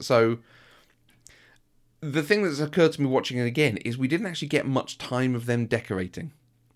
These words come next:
We got one of Mark injecting it and talking about how it worked and, and, and moving a knife through. We got the others using shape knives to do things.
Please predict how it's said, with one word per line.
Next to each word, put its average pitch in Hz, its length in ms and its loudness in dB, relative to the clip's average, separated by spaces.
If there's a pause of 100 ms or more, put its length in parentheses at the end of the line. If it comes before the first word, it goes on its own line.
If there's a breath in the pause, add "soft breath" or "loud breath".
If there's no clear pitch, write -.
(140)
We 127 140 -2
got 127 180 4
one 147 280 4
of 156 160 0
Mark 139 440 4
injecting 127 560 0
it 117 60 2
and 95 100 -4
talking 117 220 -2
about 104 160 -2
how 107 160 0
it 87 100 0
worked 98 420 -2
and, 98 240 -4
and, 101 300 0
and 101 180 -2
moving 101 240 -2
a 98 40 -2
knife 95 220 -4
through. 101 120 -4
We 104 60 -6
got 110 180 -2
the 123 120 4
others 110 260 0
using 104 240 -4
shape - 300 -2
knives 92 300 -6
to - 60 -14
do 82 180 -8
things. - 460 -16